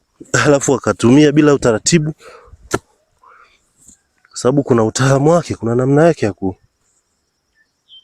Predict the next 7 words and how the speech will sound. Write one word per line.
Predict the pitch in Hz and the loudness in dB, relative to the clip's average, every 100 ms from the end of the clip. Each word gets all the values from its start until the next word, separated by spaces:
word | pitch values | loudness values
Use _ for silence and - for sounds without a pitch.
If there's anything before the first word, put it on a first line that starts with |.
| _ - | _ -20
mhm. | 87 95 113 127 131 135 - _ _ _ _ _ _ _ - _ _ _ _ _ _ _ | -14 -6 -2 0 -2 -4 -8 _ _ _ _ _ _ _ -20 _ _ _ _ _ _ _
Kuna | 98 107 | -8 -2
namna | 113 123 | 0 0
yake | 151 - | 0 -2
ya | 101 | -6
kutumia | - 98 101 101 87 | -6 -8 -4 -4 -6
hizi. | 80 | -8